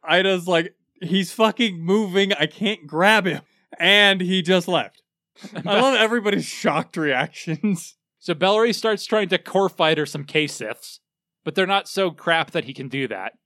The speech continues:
Speaker 1: And he spots Mister Genius's Montero.
Speaker 2: Mister Genius is making it hard for the Elf Bullock to aim by chaining up its arm.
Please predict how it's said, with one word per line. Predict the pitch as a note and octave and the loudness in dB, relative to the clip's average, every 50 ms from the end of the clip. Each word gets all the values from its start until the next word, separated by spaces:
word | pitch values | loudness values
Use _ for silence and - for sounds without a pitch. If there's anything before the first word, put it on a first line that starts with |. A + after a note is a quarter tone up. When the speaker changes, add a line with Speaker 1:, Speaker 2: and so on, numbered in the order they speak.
| _ _ _ _ _ _ _ _ _ _ _ _ - | _ _ _ _ _ _ _ _ _ _ _ _ 0
Speaker 1:
And | E3+ E3+ | 2 2
he | F3 | 2
spots | F3 - - - G3 F#3 F#3+ - - F3 | 0 -2 0 2 2 2 2 2 -2 -2
Mister | F3+ F#3 F3+ - G#3 F3+ | -2 -2 -2 -4 -6 -4
Genius's | D#3+ E3+ F#3 F#3+ F#3 F3+ E3+ - F#3 D#3+ | 0 0 0 2 2 0 -2 -4 -4 -6
Montero. | D#3+ E3 D#3+ D#3+ E3 D#3+ - D#3+ E3+ E3 D#3 C3+ B2 B2 C3 B2+ - - _ _ _ _ _ | -2 0 0 0 0 0 0 0 0 2 2 0 -2 -4 -6 -8 -10 -12 _ _ _ _ _
Speaker 2:
Mister | D#3 E3+ F3 - - E3 | -2 -2 -2 -2 -2 -6
Genius | - D3+ F3+ E3+ E3 D#3 D3+ C#3+ D#3 | -2 0 2 2 2 2 0 0 0
is | F3+ C3+ A2+ C3 | -2 -6 -6 -2
making | D3 D#3 D3+ C#3+ D#3 D3 | -2 -2 0 0 0 -2
it | C#3 C#3 B2 | -2 -2 0
hard | - D3 D#3 D#3 C#3+ | 2 2 2 2 0
for | - - D3 C#3+ C#3 | -2 -2 0 0 0
the | B2 A#2+ C#3 C3 B2+ B2+ C3 C#3 - _ _ _ _ _ _ _ _ _ _ _ - | -2 -2 -4 -4 -2 -4 -6 -8 -12 _ _ _ _ _ _ _ _ _ _ _ 0
Elf | D#3 D3 C#3+ C3 | 0 0 0 0
Bullock | B2+ D#3 D3+ C#3+ C3+ C#3 - | 0 0 2 0 0 -2 -4
to | - D#3 - | -6 -6 -4
aim | C#3+ C#3+ C#3 C3+ C3 B2 | -2 -2 0 0 -2 -2
by | C3 B2 B2 | -2 -4 -4
chaining | B2 _ - - - D#3+ C#3+ C#3 C#3+ C#3+ C#3+ | -4 _ -10 -6 -4 -2 -2 -2 -2 0 -2
up | D3 D3 | 0 0
its | D3+ D3+ C#3+ - | -2 -4 -4 -4
arm. | - C3+ C#3 B2 G#2 G2 G#2 A#2+ | -2 -2 0 0 -2 -4 -8 -12